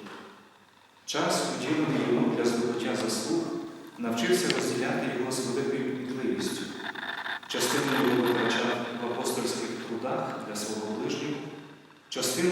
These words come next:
його присвячував спокою та екстазу споглядання. Тому після того, як займався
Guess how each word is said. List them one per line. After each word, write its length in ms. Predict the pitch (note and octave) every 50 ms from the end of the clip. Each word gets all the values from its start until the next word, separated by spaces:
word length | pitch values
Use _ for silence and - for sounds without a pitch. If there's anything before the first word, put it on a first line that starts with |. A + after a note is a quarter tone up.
| - F3 E3+
його 340 | D#3 - - - - - -
присвячував 920 | - - B2 B2 B2+ C3 C#3 C#3+ C#3+ C#3+ C#3+ C#3 C#3 C#3+ C#3 C#3 C#3 C#3 C#3 C#3 C#3 - - C#3
спокою 720 | C#3+ - - - - C#3+ D3+ C#3+ C#3+ D3+ D3+ D3+ D3+ D3 C#3+ D3+ D3
та 300 | C#3 C3 - B2+ - B2+
екстазу 500 | B2 B2+ - - - A#2 A#2 A#2 A#2 A#2
споглядання. 680 | A2+ A2+ A2+ A2+ A#2 G#2+ G#2+ G#2+ G#2 G2 F#2+ F#2+ F#2 F2+ - - - - - - - - - - - - - - - - - - - - - - - - - - -
Тому 360 | C3 C3 - - - - -
після 260 | - - - - A#2
того, 320 | A2+ A#2 D#3 D3 - A#2
як 200 | A2+ A2+ A2 A2+
займався 580 | A2+ A2+ A2+ A2+ A#2 A2+ - - - - -